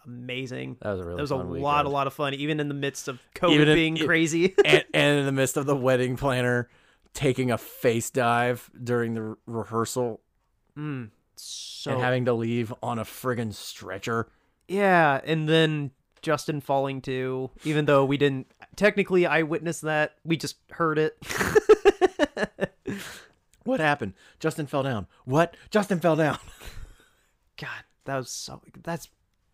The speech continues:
Speaker 1: God, that's wild that that's been a year.
Speaker 2: Yeah.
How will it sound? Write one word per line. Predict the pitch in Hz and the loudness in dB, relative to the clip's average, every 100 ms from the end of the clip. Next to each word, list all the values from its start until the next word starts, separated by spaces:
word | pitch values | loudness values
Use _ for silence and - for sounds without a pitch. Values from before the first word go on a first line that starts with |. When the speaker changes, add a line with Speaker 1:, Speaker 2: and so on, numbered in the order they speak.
| _ | _
Speaker 1:
God, | - 151 127 | -6 -4 2
that's | 151 156 | 0 0
wild | 131 127 135 135 143 131 127 131 127 - _ _ _ _ | -10 -18 -16 -2 0 2 0 -4 -8 -12 _ _ _ _
that | 135 | -6
that's | 131 127 - | -2 -4 -4
been | 131 123 | -6 -6
a | |
year. | 131 127 120 123 131 - | -8 -10 -8 -8 -12 -10
Speaker 2:
Yeah. | 107 | -10